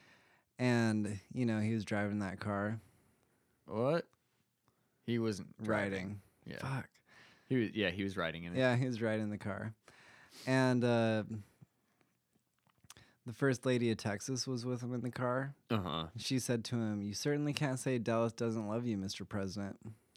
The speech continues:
Speaker 1: To which he replied, "No, you certainly can't."
Speaker 2: Yeah.
Speaker 1: God, that's kinda heavy.
Speaker 2: That one is, yeah. <laughs>
Speaker 1: That one's really fucking heavy.
Speaker 2: It's not, like,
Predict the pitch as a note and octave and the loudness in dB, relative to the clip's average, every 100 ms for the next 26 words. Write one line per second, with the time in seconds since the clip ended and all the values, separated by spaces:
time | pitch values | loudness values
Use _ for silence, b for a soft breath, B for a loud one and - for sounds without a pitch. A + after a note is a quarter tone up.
0 | - A#2+ A2+ - A2 G#2+ - G2+ G2+ G2+ | -8 -4 -2 0 0 -2 -2 -2 -2 -4
1 | G2 G#2+ A2 G#2+ A2 A2+ b b b b | -4 0 0 0 -2 -8 b b b b
2 | G#2 G#2 - A2 G#2+ G2+ F#2+ G#2 F#2 - | -6 -2 0 0 0 -2 -2 -4 -4 -8
3 | - - - - D2+ D2 F2 - _ _ | -14 -18 -16 -10 -8 -8 -12 -16 _ _
4 | _ _ _ _ _ _ _ _ - C#3 | _ _ _ _ _ _ _ _ -8 4
5 | D#3+ C3+ C#3 C#3+ - F#3+ D3 A#2+ D3 B2+ | 6 8 6 4 2 6 6 8 8 6
6 | G#2+ F#2+ - _ C3 B2 B2 G#2+ G2+ F#2+ | 2 -2 -10 _ 4 4 4 2 0 0
7 | G2+ G2+ - C#3 D#3 E3+ D3 C3 D3+ C#3 | 2 2 0 6 8 10 8 8 8 8
8 | - D3+ C3 C3 B2+ A#2+ G#2+ E3+ E3+ - | 6 4 4 4 4 2 4 4 4 4
9 | A3+ A3 G#3 F#3+ F3+ - | 4 6 6 6 4 -4